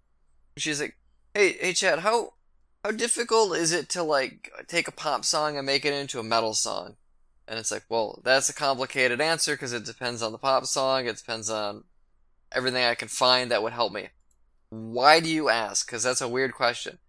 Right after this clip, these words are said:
She's like, "Well, I was listening to this abba song on the way home, and I was like, you know, this would be really fun to turn into, like, a heavy metal song. And I was wondering if we could do that." And I was like, "Well,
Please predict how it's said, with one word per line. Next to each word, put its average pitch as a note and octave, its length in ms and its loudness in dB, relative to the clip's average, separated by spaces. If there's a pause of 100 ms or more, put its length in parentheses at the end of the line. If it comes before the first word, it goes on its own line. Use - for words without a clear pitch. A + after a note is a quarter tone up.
(240)
She's E3 180 -2
like, - 120 -6
"Well, D#4+ 140 0
I - 20 2
was F3+ 100 -2
listening D#4+ 340 0
to - 60 -2
this E3 240 -2
abba E3+ 320 2
song C3+ 300 2
on B2+ 160 0
the A#2 80 -4
way A2+ 140 0
home, B2 260 -2
and A#2+ 100 -2
I - 20 -2
was A#2+ 100 -6
like, B2 160 -6
you F3 80 -6
know, A3+ 300 0 (320)
this G#3 180 2
would F#4 120 0
be D3+ 80 -2
really E3+ 300 2
fun F#3 260 0
to D3+ 60 -6
turn D3+ 260 -2
into, D3 200 -4
like, C3+ 180 -2
a - 40 -6
heavy D3 300 -4
metal D3 320 0
song. C2 380 -4 (720)
And D3 80 6
I D#3+ 60 8
was E3 100 2
wondering F#3+ 320 2
if E3 140 -2
we F3 100 0
could E3 180 -8
do E4+ 140 4
that." - 300 -4 (680)
And B2+ 140 0
I - 20 0
was C3 140 0
like, A2 180 -2 (360)
"Well, C3 200 -4